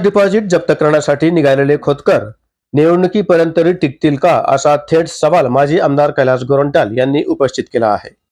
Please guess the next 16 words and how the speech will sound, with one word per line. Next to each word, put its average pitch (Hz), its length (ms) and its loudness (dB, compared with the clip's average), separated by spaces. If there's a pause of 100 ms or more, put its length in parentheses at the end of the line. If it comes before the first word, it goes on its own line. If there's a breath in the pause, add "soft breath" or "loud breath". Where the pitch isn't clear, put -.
(180)
भाजपमध्ये 190 560 2
अलीकडेच 170 520 2
प्रवेश 151 300 0
केलेले 147 300 0
गोरंट्याल 143 440 0
यांचं 135 320 0
शनिवारी 139 520 0
मुंबईहून 151 520 0 (200)
जालन्यात 139 380 2
आगमन 127 340 0
झालं. 123 220 0 (540 soft breath)
चंदनजिरा 165 420 2
परिसरामध्ये 135 640 0
ढोल 131 260 -2
ताशांच्या 143 520 -2
गजरात 127 340 0